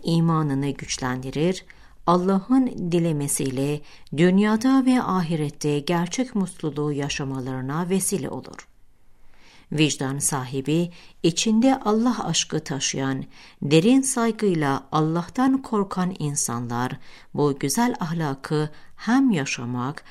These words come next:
hem yaygınlaştırmak için çaba içinde olmalı.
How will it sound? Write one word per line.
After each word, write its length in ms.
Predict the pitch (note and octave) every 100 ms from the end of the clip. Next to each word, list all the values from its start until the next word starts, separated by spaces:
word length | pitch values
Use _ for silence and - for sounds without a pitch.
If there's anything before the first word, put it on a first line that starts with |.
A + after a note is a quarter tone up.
| -
hem 340 | - D#3 D3 D#3
yaygınlaştırmak 1040 | D3+ D3 C#3 C#3+ C3 C3+ - A#3 A#3 -
için 400 | - - C#3+ D3 - - -
çaba 320 | - G3 G#3+
içinde 380 | - - C#3 C#3
olmalı. 520 | C#3+ D3 C3+ - -